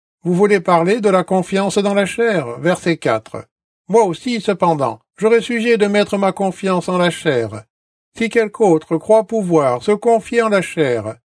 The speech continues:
je le puis bien davantage. Je bats le record de la chair la plus charnelle.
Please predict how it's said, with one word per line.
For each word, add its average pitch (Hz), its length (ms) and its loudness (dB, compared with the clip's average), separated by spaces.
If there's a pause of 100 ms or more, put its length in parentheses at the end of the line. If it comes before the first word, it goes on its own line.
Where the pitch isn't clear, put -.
(280)
je 208 100 -4
le 226 160 2
puis 226 240 -6
bien 208 160 -2
davantage. 180 680 0 (680)
Je 185 120 2
bats 226 180 2
le 208 100 4
record 202 440 2
de 185 60 0
la 185 160 2
chair 165 380 0
la 175 120 0
plus 196 160 -6
charnelle. 180 680 -2